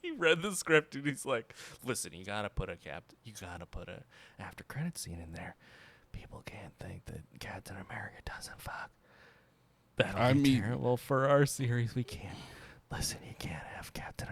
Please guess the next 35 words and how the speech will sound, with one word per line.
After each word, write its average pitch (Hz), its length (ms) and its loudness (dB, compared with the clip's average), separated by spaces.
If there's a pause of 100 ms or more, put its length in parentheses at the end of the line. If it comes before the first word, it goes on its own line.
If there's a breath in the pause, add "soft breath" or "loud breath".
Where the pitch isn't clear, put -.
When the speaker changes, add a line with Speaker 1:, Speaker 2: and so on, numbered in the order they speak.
(100)
Speaker 1:
America 95 280 -6
not 92 320 -6
boning - 420 -2
down. - 520 -4 (380 loud breath)
Speaker 2:
<laughs> 127 140 6
Yeah, 170 320 6
Speaker 1:
He 170 100 8
Speaker 2:
but 131 100 8
it 143 120 8
Speaker 1:
needs 170 380 4
to 156 140 4
get 165 460 4 (220)
his 180 340 2 (120)
wiener 196 640 4
wet. 165 400 6
You 185 100 4
know 190 220 10
what 214 120 8
I 220 100 4
mean?" 294 380 0 (240)
<laughs> - 1200 -2
Speaker 2:
I 285 160 4
mean, 196 480 2 (720 loud breath)
here's 220 320 6
the 170 100 2
thing, 156 320 4
though, 104 140 6
right? 113 320 4 (200)
I 339 140 6
saw 131 280 8
Speaker 1:
Yeah? 117 180 6
Speaker 2:
Endgame. 120 460 6 (280)
You 240 140 2
saw 120 260 6
Endgame. 107 720 4